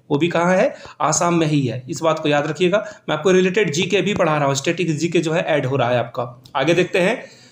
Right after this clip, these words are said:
कुई language जो है किस state में जो है बोला जाता है, और ये भी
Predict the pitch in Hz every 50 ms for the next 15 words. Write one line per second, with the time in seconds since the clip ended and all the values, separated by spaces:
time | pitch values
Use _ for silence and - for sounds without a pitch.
0 | _ _ _ _ _ - - 240 254 233 165 120 - - - - - 131 160 180
1 | 196 202 214 208 - 196 185 165 165 170 185 185 185 - - 247 233 240 254 226
2 | - - - - _ _ _ _ - 170 - - - 214 220 214 214 190 185 180
3 | 175 175 175 190 180 185 196 185 180 156 131 120 117 120 113 110 113 110 - -
4 | 139 143 156 156 160 165 160 175 185 185 185 -